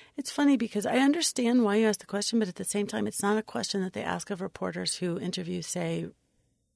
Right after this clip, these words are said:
Syrian refugees or, you know, it, it seems to be particularly of interest in the s-, in the, in the realm of teenagers because I think people have an idea that teenagers are almost like aliens.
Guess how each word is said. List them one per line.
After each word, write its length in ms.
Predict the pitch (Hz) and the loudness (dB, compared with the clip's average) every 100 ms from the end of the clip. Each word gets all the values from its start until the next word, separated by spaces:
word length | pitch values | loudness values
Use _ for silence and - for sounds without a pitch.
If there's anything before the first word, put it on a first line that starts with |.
| _ - | _ -10
Syrian 380 | - 214 185 | 0 2 2
refugees 760 | 180 170 185 160 175 165 147 139 | 0 -2 -6 -6 -4 -4 -6 -6
or, 260 | 151 - - - - - _ _ _ _ _ | -8 -10 -14 -20 -20 -20 _ _ _ _ _
you 100 | - | 0
know, 140 | 208 175 | 2 2
it, 100 | - | 0
it 140 | - | 2
seems 200 | 320 302 | 2 2
to 80 | 254 | 2
be 120 | 233 | 0
particularly 800 | 233 196 - 285 - 254 208 202 | 0 -4 -2 -2 0 0 2 0
of 180 | 185 175 | 0 0
interest 360 | 185 190 170 | 0 0 -2
in 100 | 165 | -4
the 40 | 170 | -4
s-, 140 | - 156 | -4 -4
in 120 | 185 185 | -2 0
the, 180 | 185 - | -2 -4
in 140 | 190 | -4
the 100 | 180 | -2
realm 220 | 180 190 | -2 -2
of 120 | 180 - | -4 -4
teenagers 560 | - 254 196 170 165 | 2 2 2 0 -4
because 480 | 147 - 180 180 - - | -6 -4 -2 0 -4 -2
I 140 | 208 202 | -2 -2
think 460 | - 247 269 - - - | 2 4 4 0 -18 -4
people 300 | 240 226 220 | -2 2 2
have 240 | 185 190 | 2 2
an 100 | 196 | 2
idea 800 | 175 170 143 208 180 - 170 - - | 0 -2 0 0 0 -2 -6 -8 -8
that 140 | 196 - | -6 -2
teenagers 640 | - 233 214 180 185 170 | 2 4 4 2 -2 -4
are 180 | 175 180 - | -6 -6 -2
almost 320 | 190 196 180 | 0 0 -2
like 160 | 165 - - | -6 -8 -8
aliens. 640 | 185 160 170 - - - | -6 -6 -8 -10 -12 -10